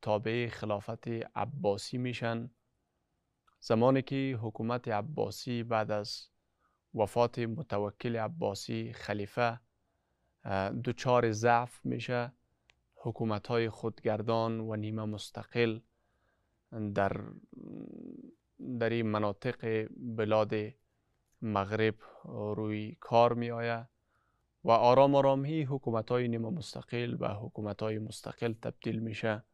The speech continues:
از جمله حکومت بنی اغلب، ادریسیان، خوارج، فاطمیان.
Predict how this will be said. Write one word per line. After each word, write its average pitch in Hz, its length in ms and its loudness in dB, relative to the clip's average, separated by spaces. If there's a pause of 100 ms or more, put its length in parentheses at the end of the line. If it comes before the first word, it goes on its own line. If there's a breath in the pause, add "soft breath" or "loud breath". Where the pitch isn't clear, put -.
(560)
از 104 200 0
جمله 110 500 6 (560)
حکومت 110 520 -2
بنی 107 380 -2
اغلب، 107 720 0
ادریسیان، 107 960 -4
خوارج، 104 800 0
فاطمیان. 110 840 -2